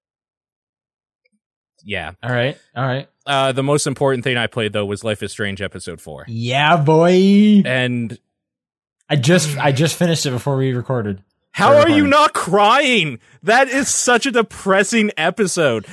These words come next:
Speaker 1: There's
Speaker 2: That entire episode is just a one bummer after the next.
Speaker 1: Dude.
Speaker 2: It also gets, like, s-, creepy
Speaker 1: It's
Speaker 2: and, like,
Speaker 1: stressful.
Speaker 2: somewhat scary.
Speaker 1: That's the s-,
Speaker 2: Like
Speaker 1: most stressful thing I've played in a long time,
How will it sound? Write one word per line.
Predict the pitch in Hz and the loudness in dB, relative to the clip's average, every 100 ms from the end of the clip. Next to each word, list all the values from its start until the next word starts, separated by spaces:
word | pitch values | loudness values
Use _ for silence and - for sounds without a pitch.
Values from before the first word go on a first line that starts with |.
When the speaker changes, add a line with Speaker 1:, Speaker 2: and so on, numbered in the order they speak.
| - | -4
Speaker 1:
There's | 185 254 | 2 4
Speaker 2:
That | 185 | 6
entire | 190 - 170 175 190 190 | 4 2 2 4 4 2
episode | 160 175 175 151 147 | 0 0 0 2 0
is | 123 | -2
just | 143 | -2
a | 143 110 - | -2 -6 -4
one | 131 147 147 | 0 0 2
bummer | 135 131 143 147 | 0 0 0 0
after | 131 135 | 0 -2
the | 123 | -4
next. | 117 143 185 | -2 -2 0
Speaker 1:
Dude. | 214 165 | 0 0
Speaker 2:
It | 170 | 2
also | 214 320 | 2 2
gets, | 208 208 | 0 0
like, | 175 117 - _ _ _ _ - | 0 -2 -8 _ _ _ _ -18
s-, | - - _ | -18 -18 _
creepy | - 143 160 220 254 269 | -8 -2 -2 -2 -4 -4
Speaker 1:
It's | 247 254 - | -2 -2 0
Speaker 2:
and, | 135 | 2
like, | 349 403 | 4 4
Speaker 1:
stressful. | - 330 | 2 4
Speaker 2:
somewhat | 190 202 - | 4 4 2
scary. | - - 151 175 269 359 | -2 0 0 0 0 0
Speaker 1:
That's | 294 320 | 0 0
the | |
s-, | 277 | 0
Speaker 2:
Like | 160 151 | 0 0
Speaker 1:
most | 202 247 - | 2 0 0
stressful | - 240 247 - 262 233 | -2 0 0 0 0 -2
thing | - - 233 208 165 | -2 -2 0 2 0
I've | 175 190 - | 0 -2 0
played | 208 196 | 0 0
in | 190 | 0
a | 180 | 0
long | 175 180 185 | 2 0 0
time, | - 190 185 117 | -2 0 0 -2